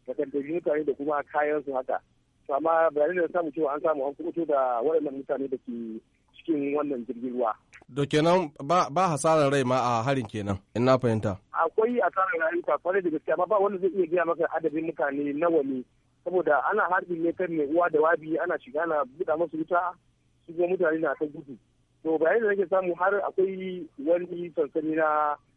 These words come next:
Speaker 1: jami'an soja da ake cewa Multinational, a, Joint Task Patrol, wato haɗin gwiwa ne na jami'an sojoji da ya haɗa da Najeriya da Nijar, a, da Kamaru da Chadi. A baya gaskiya aka ce kusan sojojin Najeriya ne kawai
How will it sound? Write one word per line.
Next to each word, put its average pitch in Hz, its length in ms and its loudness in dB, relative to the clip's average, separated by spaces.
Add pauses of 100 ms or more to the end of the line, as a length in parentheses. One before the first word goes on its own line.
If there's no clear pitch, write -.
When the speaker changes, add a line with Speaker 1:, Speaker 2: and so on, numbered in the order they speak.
(280)
Speaker 1:
jami'an 160 520 0
soja 165 200 0
da - 80 0
ake 160 240 -4
cewa 139 520 2
Multinational, 151 1080 -2 (460)
a, 131 200 0
Joint 156 380 -2
Task 147 260 -2
Patrol, 135 500 0 (400)
wato 139 480 -2 (240)
haɗin 175 280 -2
gwiwa 165 240 0
ne 151 100 0
na 151 140 0 (800)
jami'an 156 720 -2 (280)
sojoji 160 460 -4
da 143 100 -4
ya 147 60 -2
haɗa 156 180 -2
da 127 60 -6
Najeriya 131 640 -2
da 127 60 -4
Nijar, 123 400 -2 (600)
a, 135 120 -2
da 131 100 -2
Kamaru 135 320 -8
da 143 180 -2
Chadi. 127 400 -2 (460)
A 139 80 -6
baya 185 180 4
gaskiya 196 240 -2
aka - 160 -6
ce - 80 -4 (160)
kusan 170 280 -6
sojojin 185 280 -2
Najeriya 160 360 0
ne 143 100 0 (100)
kawai 165 200 4